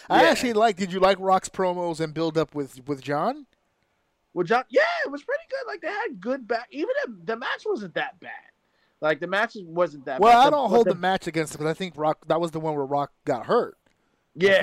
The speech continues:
Speaker 1: think he pulled the rib or something like that in the
Speaker 2: Yeah,
Speaker 1: middle
Speaker 2: he's,
Speaker 1: of
Speaker 2: he,
Speaker 1: it,
Speaker 2: like,
Speaker 1: so.
Speaker 2: he's tore his, like, pec off his whole,
Speaker 1: Yeah,
Speaker 2: like
Speaker 1: something like that. It was all black and blue and shit.
Speaker 2: Yeah.
Speaker 1: So I'll give him credit.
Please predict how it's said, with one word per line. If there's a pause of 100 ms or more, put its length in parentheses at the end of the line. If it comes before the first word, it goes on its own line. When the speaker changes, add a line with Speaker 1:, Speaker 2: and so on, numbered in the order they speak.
(100)
Speaker 1:
think
he
pulled
the
rib
or
something
like
that
in
the
Speaker 2:
Yeah,
Speaker 1:
middle
Speaker 2:
he's,
Speaker 1:
of
Speaker 2:
he,
Speaker 1:
it,
Speaker 2:
like,
Speaker 1:
so.
Speaker 2:
he's
tore
his,
like,
pec
off
his
whole,
Speaker 1:
Yeah,
Speaker 2:
like
Speaker 1:
something
like
that.
It
was
all
black
and
blue
and
shit.
Speaker 2:
Yeah.
Speaker 1:
So
I'll
give
him
credit.